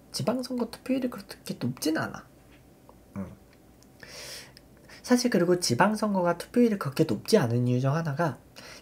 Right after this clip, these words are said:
이천이 년에는 월드컵 본선 조별리그 삼 차전 하고 있을 때 지방선거가 있었거든요. 그 하필이면 또 우리나라가 십육 강 가기 직전이어가지고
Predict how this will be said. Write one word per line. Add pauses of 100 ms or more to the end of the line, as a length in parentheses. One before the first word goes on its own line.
이천이
년에는
월드컵
본선 (320)
조별리그
삼
차전
하고
있을
때 (540)
지방선거가
있었거든요. (840)
그
하필이면
또
우리나라가 (640)
십육
강
가기
직전이어가지고